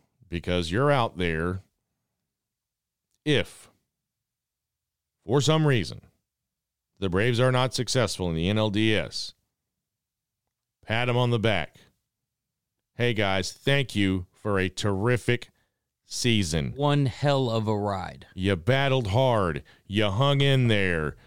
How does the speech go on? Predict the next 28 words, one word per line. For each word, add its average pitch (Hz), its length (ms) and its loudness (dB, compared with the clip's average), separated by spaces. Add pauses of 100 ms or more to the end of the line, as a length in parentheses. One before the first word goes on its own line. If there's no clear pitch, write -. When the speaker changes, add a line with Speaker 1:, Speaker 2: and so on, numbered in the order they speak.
(220)
Speaker 1:
Despite 127 520 0
what 131 160 2
I 135 180 2
said, 87 640 0 (720)
shame 147 300 0
on 143 220 2
me. 87 260 0
I'll 85 140 0
never 139 200 2
do 131 140 2
that 123 180 2
again. 92 280 0
Shame, 147 260 0
shame, 127 240 0
shame." 98 460 -2
Speaker 2:
Let's, 139 340 -2
let's, 185 260 -4 (120)
well, 175 160 -12
let's 196 180 -4
just 135 180 -2
hold 104 220 -2
off. - 300 -12 (240)
Let's 180 240 -4
not 127 160 -2
even 101 160 -4
say 92 220 -4
this 87 220 -10
yet. 87 200 -10